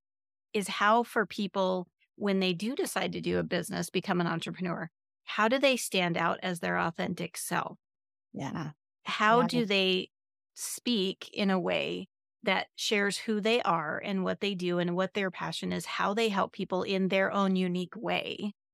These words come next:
Speaker 1: Even
Speaker 2: Mm-hmm.
Speaker 1: though, 'cause a lot of people come to me and they're like, "Well, there's a, you know, a ton of people out there doing what I do." And I'm like, "No, there's not, 'cause there's only one of you." <laughs> And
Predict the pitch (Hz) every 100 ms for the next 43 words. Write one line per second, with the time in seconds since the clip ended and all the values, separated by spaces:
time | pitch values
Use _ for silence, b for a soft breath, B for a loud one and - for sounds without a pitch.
0 | _ _ _ _ 233 208 277 240 202 180
1 | - 226 214 208 226 240 233 208 202 190
2 | 185 175 175 175 180 - b b 247 247
3 | 262 262 240 220 214 196 190 - 240 240
4 | 247 247 226 214 220 214 190 202 220 208
5 | 185 180 185 196 214 180 175 175 180 -
6 | 254 254 214 - 165 180 - _ - 214
7 | 214 226 233 240 208 202 208 240 240 170
8 | 175 175 - 311 320 262 - 254 240